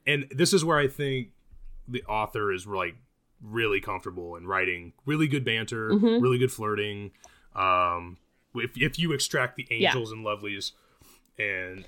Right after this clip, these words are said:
Speaker 1: no, it was, it was a really cool dinner. It was a
Speaker 2: She
Speaker 1: good
Speaker 2: really
Speaker 1: dinner.
Speaker 2: shines in dialogue, and I
Speaker 1: And
Speaker 2: also think she really shines in dirty
Speaker 1: Yeah.
Speaker 2: talk if you take out the lovelies and the angels.
Speaker 1: She does.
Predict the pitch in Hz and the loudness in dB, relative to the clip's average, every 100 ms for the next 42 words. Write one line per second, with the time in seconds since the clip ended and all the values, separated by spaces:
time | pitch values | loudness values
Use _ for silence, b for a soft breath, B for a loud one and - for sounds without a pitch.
0 | - 190 127 156 151 165 156 135 131 170 | -2 2 6 6 6 4 4 4 6 6
1 | 175 127 - 165 139 143 139 117 110 127 | 6 4 2 4 4 4 2 0 4 6
2 | 285 349 349 - 220 214 214 190 185 165 | 8 8 6 6 6 6 6 6 6 6
3 | 175 202 220 226 220 202 208 202 320 - | 6 6 4 4 4 4 4 4 4 4
4 | 403 370 - 285 277 240 226 220 226 214 | 4 2 4 4 6 4 4 4 4 4
5 | 196 175 175 175 170 147 143 - 165 175 | 4 4 4 4 4 4 2 0 0 2
6 | 175 - 175 170 160 160 156 156 156 156 | 0 2 2 4 4 2 4 4 4 2
7 | 147 151 147 139 131 196 131 135 113 - | 2 2 2 2 6 8 8 6 4 0